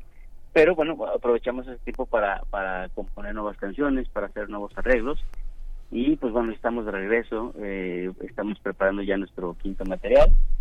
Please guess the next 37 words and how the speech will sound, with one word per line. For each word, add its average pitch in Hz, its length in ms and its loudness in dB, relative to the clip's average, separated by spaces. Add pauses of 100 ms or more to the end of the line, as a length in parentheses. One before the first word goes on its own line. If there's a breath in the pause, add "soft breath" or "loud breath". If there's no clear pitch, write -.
(460)
y 98 60 -8
bueno, 101 180 -4
estamos 104 300 -4
preparando 98 360 0
estas, 92 300 -4 (220)
estas - 220 -12
canciones, 165 500 -2
una 185 180 0
de 156 140 4
ellas 151 160 0
son, 143 280 -4
son 131 440 -2
arreglos 113 480 -4
de, 104 280 -2
de, 92 300 -6
de 101 80 -6
boleros, 120 420 4 (800)
eh, 92 640 -6 (140)
metidos 104 440 -2
a, 87 200 4
a - 120 0
nuestro - 260 4
género, 131 420 4 (300)
y - 80 -4
también 107 320 0
tenemos 98 340 -2
canciones 95 400 -6
originales, 90 480 -6
¿no? 101 100 -8
Que - 120 -8
van 90 160 -4
a - 20 -14
estar - 200 -8
en, 165 180 -12 (120)
en 90 80 -2
este 175 200 -6
disco. - 240 -12